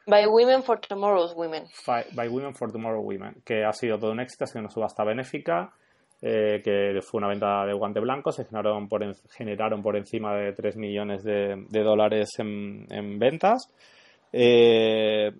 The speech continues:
Speaker 2: todo en, alrededor del Día de la Mujer.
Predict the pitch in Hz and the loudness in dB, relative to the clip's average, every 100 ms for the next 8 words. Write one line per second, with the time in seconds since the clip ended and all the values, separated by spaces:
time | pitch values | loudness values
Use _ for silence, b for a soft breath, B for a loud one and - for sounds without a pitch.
0 | _ _ _ - 120 117 117 117 113 110 | _ _ _ 0 2 2 2 -2 -6 -8
1 | 110 - - 117 110 113 113 113 113 123 | -12 -10 -4 -4 -2 -2 0 0 2 2
2 | 123 110 110 107 104 107 104 104 104 107 | 2 0 -2 -2 -4 -2 0 0 -2 -2
3 | 101 101 - 202 | -4 -4 0 0